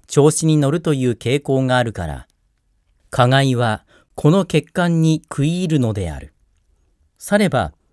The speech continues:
人の世に処するには、この点に注意し、得意時代だからとて気を許さず、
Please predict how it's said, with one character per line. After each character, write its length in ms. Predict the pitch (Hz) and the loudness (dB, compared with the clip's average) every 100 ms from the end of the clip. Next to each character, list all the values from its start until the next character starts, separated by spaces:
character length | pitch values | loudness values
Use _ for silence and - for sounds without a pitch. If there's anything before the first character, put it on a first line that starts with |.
| _ | _
人 260 | - - 151 | -4 2 4
の 100 | 147 | 4
世 140 | 156 | 4
に 120 | 151 | 2
処 140 | 113 127 | 0 -4
す 160 | - | -2
る 100 | 139 | -2
に 140 | 117 95 | -2 -4
は、 240 | 76 69 _ _ _ - | -6 -10 _ _ _ -4
こ 120 | 151 | 0
の 140 | 190 | 2
点 300 | - 190 180 | 2 -2 0
に 160 | 175 165 | -2 -2
注 260 | - 185 147 | -4 -4 -4
意 120 | 85 | -4
し、 340 | - - - _ _ _ _ | -8 -12 -16 _ _ _ _
得 320 | - 127 170 160 | -4 -2 2 2
意 80 | |
時 140 | 151 156 | 2 2
代 180 | 156 135 | 2 4
だ 140 | 151 | 0
か 140 | 151 | 0
ら 100 | 131 | -2
と 160 | 123 135 | -2 -4
て 300 | - 85 - _ - | -4 -6 -8 _ -16
気 180 | - 139 | 0 2
を 160 | 165 | 2
許 220 | 127 135 | 2 -2
さ 160 | 143 135 | -2 -6
ず、 240 | 90 - | -6 -14